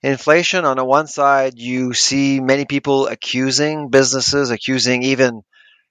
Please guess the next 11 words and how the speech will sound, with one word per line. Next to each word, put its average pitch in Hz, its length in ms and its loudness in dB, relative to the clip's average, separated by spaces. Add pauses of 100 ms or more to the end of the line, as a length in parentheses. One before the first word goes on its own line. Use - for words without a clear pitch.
(180)
individuals, 147 960 0
<laughs> - 520 -2
invi-, 180 960 0
individualizing 160 1120 -2
food 139 220 -4
inflation, 147 440 0
like 120 220 0
what 123 140 0
we 127 100 -6
saw, 131 380 0
uh, 107 440 0